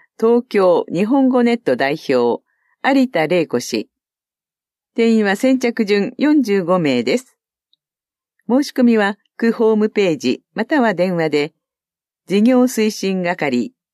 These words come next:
電話五九八四の一五二三番へ。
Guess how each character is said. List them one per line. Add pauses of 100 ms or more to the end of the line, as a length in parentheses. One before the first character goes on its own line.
電
話 (300)
五
九
八
四
の (380)
一
五
二
三
番
へ。